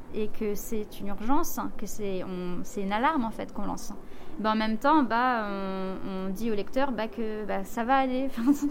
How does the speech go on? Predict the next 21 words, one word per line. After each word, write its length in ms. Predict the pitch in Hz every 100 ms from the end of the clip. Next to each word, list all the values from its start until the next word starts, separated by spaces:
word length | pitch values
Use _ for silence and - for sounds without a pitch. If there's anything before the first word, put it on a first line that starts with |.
| - 311 349 339
ça 120 | 339
va 140 | 311 302
aller. 260 | 277 277 285
Enfin, 200 | 277 226
du 120 | 220
coup, 100 | 247
euh, 180 | 302 277
et 180 | 233 233
ce 100 | 226
que 100 | 247
le 200 | 220 214
plus 220 | 214 226
essentiel, 480 | 220 240 220 277 277
c'est 280 | 262 240 226
d'apprendre, 440 | 208 214 - 247
de 60 | 226
comprendre 480 | - 220 - 233 233
ce 60 |
qui 100 | -
se 80 | -
passe, 240 | 277 269